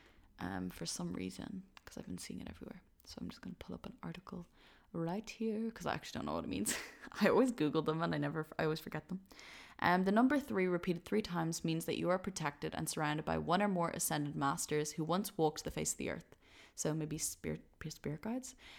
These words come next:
The divine number three three three can often show up after prayer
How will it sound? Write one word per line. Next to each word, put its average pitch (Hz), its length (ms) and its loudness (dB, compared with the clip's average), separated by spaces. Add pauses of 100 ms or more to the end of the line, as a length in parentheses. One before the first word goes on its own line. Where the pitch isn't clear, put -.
(140)
The 202 80 8
divine 190 320 10
number 220 200 8
three 190 200 0
three 185 120 0
three 175 200 0
can 170 180 0
often 175 320 -2
show 170 160 2
up 165 140 -4
after 165 280 -2
prayer 185 480 4